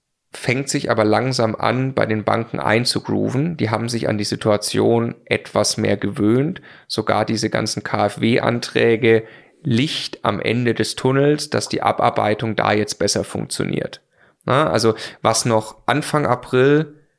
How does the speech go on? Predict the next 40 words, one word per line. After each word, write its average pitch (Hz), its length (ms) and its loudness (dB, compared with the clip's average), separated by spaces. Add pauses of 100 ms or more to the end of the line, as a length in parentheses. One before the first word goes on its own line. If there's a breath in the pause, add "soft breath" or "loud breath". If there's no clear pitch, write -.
(300 soft breath)
eigentlich 117 440 2
ein 113 60 -2
großes 117 440 0
Chaos 120 460 2
war, 135 340 4
wie 113 60 0
soll 117 220 4
die 117 80 2
ganze 113 260 0
Abarbeitung 107 460 2
funktionieren, 127 840 0 (340 loud breath)
hat - 320 -2
sich 123 280 0
wohl 113 240 6
jetzt 110 360 0
geregelt 110 540 2
und 117 220 -4 (220)
logischerweise, 120 760 4
je 117 80 0
größer 117 320 2
die 117 100 0
Bank, 120 360 0
je 117 60 0
besser 113 260 0
die 110 120 -2
Strukturen - 680 -2
vorher 120 460 2
waren, 117 320 6 (280 loud breath)
desto - 260 0
schneller 107 340 6
jetzt 110 260 4
wahrscheinlich 104 400 0
dann 104 160 2
auch 107 200 0
wieder 104 220 2
im, 107 280 -2
im 107 120 0
relativen 107 460 0
normalen 107 420 0
Betrieb. - 420 -6